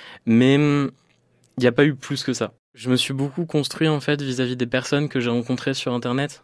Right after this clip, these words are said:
Moi, je, je dis, j'aime bien discuter avec les gens, et cetera. Et en fait, au fur et à mesure, vraiment, j'ai rencontré beaucoup de gens, j'ai cherché à comprendre, j'ai posé des questions. Et, hum, heureusement,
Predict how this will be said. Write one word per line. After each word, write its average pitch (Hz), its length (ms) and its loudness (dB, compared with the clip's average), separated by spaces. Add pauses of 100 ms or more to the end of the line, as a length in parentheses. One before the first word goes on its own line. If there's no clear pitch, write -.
(140)
Moi, 127 180 2
je, 123 200 -2
je 117 40 -2
dis, 120 220 -6
j'aime 120 180 0
bien 123 120 0
discuter 131 320 -4
avec 117 240 -2
les 120 100 -2
gens, 135 240 -2
et 131 60 -6
cetera. 123 360 -4 (520)
Et 120 80 2
en 120 100 4
fait, 160 200 0
au 147 40 -2
fur 127 180 -8
et 120 40 -2
à - 20 -2
mesure, 123 300 2
vraiment, 143 320 2
j'ai 135 100 0
rencontré 120 400 -2
beaucoup 131 220 -8
de 143 40 -6
gens, 151 400 0
j'ai 123 220 0
cherché 117 300 -2
à 120 40 -2
comprendre, 147 520 -2
j'ai 123 80 -2
posé 117 180 -4
des 120 120 0
questions. 147 440 -2 (600)
Et, 117 200 6
hum, 113 720 2
heureusement, 110 360 2